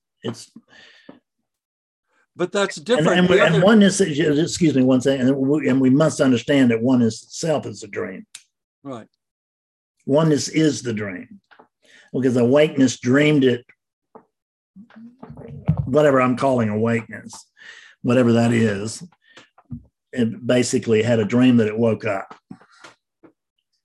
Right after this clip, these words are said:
Speaker 1: And
Speaker 2: And, and there's a difference between that sort of self-hypnosis that all is one and, and, um, a real reliance on a belief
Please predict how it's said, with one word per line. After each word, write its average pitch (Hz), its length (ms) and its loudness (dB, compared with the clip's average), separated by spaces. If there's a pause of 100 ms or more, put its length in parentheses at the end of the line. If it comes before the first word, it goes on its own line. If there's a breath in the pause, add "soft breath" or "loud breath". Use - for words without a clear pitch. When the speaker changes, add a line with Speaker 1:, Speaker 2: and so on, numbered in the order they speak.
(360)
Speaker 1:
And 107 320 -4 (2750)
Speaker 2:
And, 170 220 -8
and 165 260 -6
there's 196 280 2
a 175 120 0
difference 220 520 -6
between 175 720 -6
that 165 400 -2 (420)
sort 190 300 -4
of 160 120 -4
self-hypnosis 180 1000 -8
that 156 180 -6
all 160 220 0
is 135 180 -10
one 151 640 -4 (320)
and, 156 260 -6
and, 156 380 -8
um, 156 220 -6
a 160 140 -4
real 196 420 0
reliance 170 680 -2
on 156 180 -8
a 143 40 -10
belief 147 640 -6